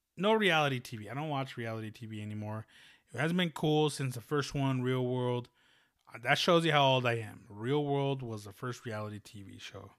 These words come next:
Road Rules. Shit was cool, but now it's not cool anymore. I tried out for Real World once. Tidbit. Uh, me and my friend Mo and then his, uh, lady at the time tried out. Then we went to, like, Vail or some shit like that. I can't remember.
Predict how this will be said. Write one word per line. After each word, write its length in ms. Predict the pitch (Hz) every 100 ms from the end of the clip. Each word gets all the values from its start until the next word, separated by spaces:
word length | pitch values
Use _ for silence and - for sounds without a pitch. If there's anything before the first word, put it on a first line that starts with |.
| _ _ _ _ _ _ _ _ _ _ _
Road 320 | 107 123 127
Rules. 600 | 123 127 123 120 117 - _ _ _ _ _
Shit 180 | - 131
was 100 | 113
cool, 300 | - 175 135
but 120 | 117
now 120 | 120
it's 160 | 123 -
not 140 | 104
cool 200 | - 107
anymore. 200 | - - - _ _ _ _ - _
I 60 | 170
tried 220 | - 208
out 180 | 214 143
for 140 | 123
Real 180 | 107 104
World 300 | 95 92 98
once. 320 | 92 _ - _ _ _ _ _ _ _ _ -
Tidbit. 340 | 156 135 - _ _ _ _ _ _ _ _ _ _ -
Uh, 160 | 110
me 160 | 107 120
and 80 | 123
my 60 |
friend 240 | 120 120 117
Mo 200 | 113 113
and 120 | 110
then 140 | 110
his, 220 | 107 107 104
uh, 140 | 101
lady 280 | 104 104 104
at 80 | 101
the 160 | _
time 320 | 110 104 101 101 _ _ _ - _ _ _ _ _ _ _ -
tried 220 | 143 117
out. 260 | 110 110 -
Then 100 | 147
we 60 |
went 160 | 156 147
to, 80 | 127
like, 140 | 104
Vail 400 | 95 90 90 90
or 80 | 98
some 260 | - 92
shit 180 | 92 98
like 100 | 98
that. 60 | 98
I 60 |
can't 220 | 107 117 101
remember. 340 | 92 85